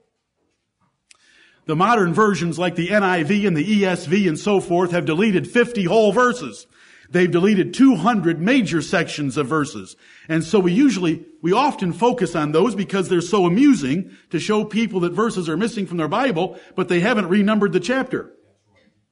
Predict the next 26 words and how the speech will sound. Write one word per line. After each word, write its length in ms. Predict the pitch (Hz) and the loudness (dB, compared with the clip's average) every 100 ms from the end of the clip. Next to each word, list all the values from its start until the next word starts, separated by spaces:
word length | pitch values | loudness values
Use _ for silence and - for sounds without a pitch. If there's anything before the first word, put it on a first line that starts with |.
| _ _ _ _ _ - | _ _ _ _ _ -4
They 200 | 160 302 | 0 2
know 220 | 330 262 | 4 4
where 200 | 220 214 | 4 4
the 120 | 190 | 2
authority 480 | 170 185 175 160 143 | 0 2 2 2 0
comes 300 | 147 151 139 | 0 -4 -4
from. 480 | - 139 190 196 - _ _ _ _ _ _ _ _ _ _ _ _ _ | -4 -2 -4 -6 -16 _ _ _ _ _ _ _ _ _ _ _ _ _
The 100 | - | -18
King 240 | 117 165 147 | -6 -4 -2
James 300 | 143 147 156 | -2 -4 -4
Bible. 480 | 190 214 92 - _ _ _ _ _ _ _ _ _ _ _ _ _ _ _ _ _ _ _ - | -6 -8 -10 -12 _ _ _ _ _ _ _ _ _ _ _ _ _ _ _ _ _ _ _ -8
But 100 | 123 | -4
I 60 | |
want 160 | 214 139 | -2 -4
to 40 | |
show 180 | - 165 | -4 -2
you 200 | 147 143 | 0 0
a 40 | |
verse 280 | 120 147 190 | 0 -2 -2
that 100 | 117 | -4
they've 200 | 151 151 | -4 -4
left 420 | 127 156 147 - _ _ _ _ | -2 -4 -6 -18 _ _ _ _
right 220 | 101 131 | -8 -6
in 100 | 156 | -2
your 140 | 151 | -2
Bible, 560 | 135 160 202 107 143 - | -2 -4 -4 -6 -10 -16